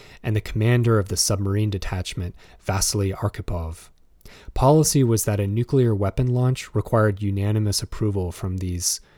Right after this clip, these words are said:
officers. The batteries on board began to die. The air conditioners keeping the atmosphere cool in the B fifty-nine began to fail,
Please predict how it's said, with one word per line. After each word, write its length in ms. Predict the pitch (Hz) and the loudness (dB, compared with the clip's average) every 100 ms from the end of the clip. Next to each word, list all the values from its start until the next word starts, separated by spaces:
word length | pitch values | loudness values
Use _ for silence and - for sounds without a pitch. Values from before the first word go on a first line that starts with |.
| _ - | _ -10
officers. 800 | 95 90 95 - 80 80 - - _ _ _ _ _ _ _ _ _ _ _ _ _ - | -8 -4 -4 -4 -6 -6 -6 -8 _ _ _ _ _ _ _ _ _ _ _ _ _ -4
The 80 | |
batteries 540 | 104 113 131 139 135 123 | 0 2 6 6 6 4
on 200 | 104 98 | 0 0
board 380 | 104 107 104 92 | 0 0 0 -2
began 400 | 98 101 92 92 | -6 -6 -6 -6
to 120 | 98 | -10
die. 540 | 92 90 90 85 87 - _ _ _ _ | -10 -8 -6 -8 -10 -16 _ _ _ _
The 180 | 113 - | -8 -6
air 240 | 117 123 127 | 0 2 4
conditioners 600 | 127 123 113 123 117 - | 2 2 2 0 0 0
keeping 320 | 123 117 113 | -4 -2 -2
the 60 | |
atmosphere 520 | 104 107 110 - 107 98 | -2 -4 -4 -2 -2 -4
cool 440 | - 127 123 123 | -2 2 4 4
in 80 | 120 | 2
the 60 | |
B 180 | 110 120 | 0 0
fifty-nine 720 | 113 113 - 113 110 110 110 | 0 -2 -2 -2 0 0 0
began 280 | 104 104 101 | -2 -4 -4
to 80 | 98 | -6
fail, 520 | - 110 104 104 101 | -6 -4 0 0 -2